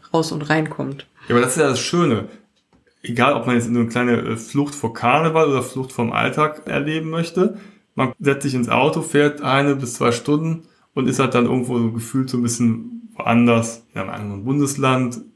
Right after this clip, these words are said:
Speaker 2: einer
Speaker 1: Ja,
Speaker 2: anderen
Speaker 1: ist ja auch
Speaker 2: Umgebung,
Speaker 1: anders, ja.
Speaker 2: ne? Und, äh, so ein Mittelgebirge hat ja auch was, ne?
Speaker 1: Mhm. Ja. Dann waren wir am nächsten Tag, sind wir zuerst, glaub ich, zum Tierpark Bell gefahren,
Speaker 2: Genau.
Speaker 1: richtig?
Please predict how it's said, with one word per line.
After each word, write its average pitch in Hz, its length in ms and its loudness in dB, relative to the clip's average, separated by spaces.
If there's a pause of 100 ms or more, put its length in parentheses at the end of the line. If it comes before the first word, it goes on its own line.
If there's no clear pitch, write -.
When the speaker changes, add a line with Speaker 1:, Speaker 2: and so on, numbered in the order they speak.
(160)
Speaker 2:
einer - 20 -10
Speaker 1:
Ja, - 60 0
Speaker 2:
anderen 113 200 4
Speaker 1:
ist 113 140 2
ja 180 80 2
auch - 60 2
Speaker 2:
Umgebung, 143 260 2
Speaker 1:
anders, - 300 -6
ja. 127 140 2
Speaker 2:
ne? 147 80 4
Und, 117 280 -2
äh, 123 100 0
so 117 100 4
ein 117 100 6
Mittelgebirge 131 760 2
hat 117 160 0
ja 110 100 2
auch 98 200 -6
was, 98 280 -8
ne? 107 100 2
Speaker 1:
Mhm. 196 360 0 (480)
Ja. 202 260 -4 (1080)
Dann 196 260 2
waren 196 180 4
wir 196 140 2
am 175 200 -2
nächsten 196 440 -2
Tag, 330 400 0
sind 277 320 0
wir 262 160 0
zuerst, 240 560 -2
glaub 269 200 2
ich, 254 80 -4
zum 254 200 0
Tierpark 240 540 -2
Bell 190 220 2
gefahren, 131 360 2
Speaker 2:
Genau. 104 100 0
Speaker 1:
richtig? 254 560 -2